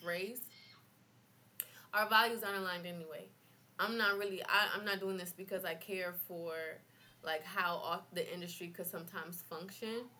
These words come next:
I'm doing this because this is, like, my outlet. This is something that I'm connected to. This is something I want people to find value in. So if I gotta work harder to get a certain level, I'm not worried about that level 'cause I'ma get where I need to go.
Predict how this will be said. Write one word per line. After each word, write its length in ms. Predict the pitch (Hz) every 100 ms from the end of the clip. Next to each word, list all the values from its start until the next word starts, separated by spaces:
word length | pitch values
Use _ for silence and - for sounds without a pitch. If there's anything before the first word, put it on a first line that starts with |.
| - - - -
I'm 200 | 190 226
doing 220 | 233 214
this 180 | 202 196
because 320 | 202 175 185
this 200 | 165 180
is, 140 | 165 165
like, 200 | 135 139
my 80 | 139 123
outlet. 460 | 147 160 - 143 117 -
This 200 | 180 170
is 160 | 165
something 340 | 185 175 175 170
that 80 | 151 160 160
I'm 80 | 170
connected 520 | 170 165 170 170 170
to. 60 | 165
This 220 | 180 190
is 80 | 175
something 300 | 175 - 175
I 160 | 165 170
want 160 | 170
people 340 | 196 180 - 175 -
to 160 | 185 175
find 260 | 175 165 156
value 300 | 160 165 160 160 -
in. 300 | 143 135 120 - - - - -
So 560 | - 196 196 180 170 170 - - - - - - - - - -
if 120 | 220
I 100 | 233
gotta 240 | 226 208
work 240 | 202 214 233
harder 500 | 214 220 214 202 202 - -
to 80 | -
get 180 | 185 202
a 80 | 180
certain 440 | - 220 - 185
level, 340 | 196 226 214 196
I'm 120 | 190
not 180 | 202 202
worried 180 | 190 185
about 260 | 175 165
that 160 | 170 165
level 280 | 160 156 156
'cause 140 | 180
I'ma 180 | 175 185
get 180 | 180 175
where 140 | 170
I 80 | 165
need 180 | 165 156
to 60 | 165
go. 240 | 151 143